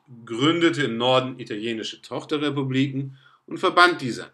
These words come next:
achtzehnhundertvier zum Königreich Italien mit sich selbst als König. Im Süden wurde das Königreich Neapel gegründet, auch unter französischer Vorherrschaft. Die Italiener waren natürlich nicht ganz glücklich mit der Fremdherrschaft,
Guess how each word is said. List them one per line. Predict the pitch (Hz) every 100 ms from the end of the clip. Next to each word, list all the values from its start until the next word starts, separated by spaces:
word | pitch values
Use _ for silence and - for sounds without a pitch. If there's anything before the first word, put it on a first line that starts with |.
| _
achtzehnhundertvier | - 113 - 113 104 - 135 110 -
zum | - 104
Königreich | - 123 113 87 95 92 - _
Italien | 82 85 110 123 127 127 120 - _ _ -
mit | 135
sich | 135 113
selbst | 110 104
als | 98
König. | - 127 85 - _ _ - _ _
Im | - 87
Süden | 107 196 262 269 - _
wurde | 104 117 110
das | -
Königreich | 135 120 98 95 -
Neapel | 90 87 117 135 139 135
gegründet, | 127 123 120 120 113 _
auch | - 104 107
unter | 101 95
französischer | 98 92 107 98 95 101 95 _ _
Vorherrschaft. | _ - 131 113 82 - - _ _ _ _ _ _ _ _ _ _ _
Die | 156
Italiener | 160 151 180 180 143
waren | 151 151
natürlich | 151 139 165 135
nicht | 135 139 139
ganz | 123 -
glücklich | 135 165 113 92
mit | 107 107
der | 101 87
Fremdherrschaft, | - 143 131 95 90 120 147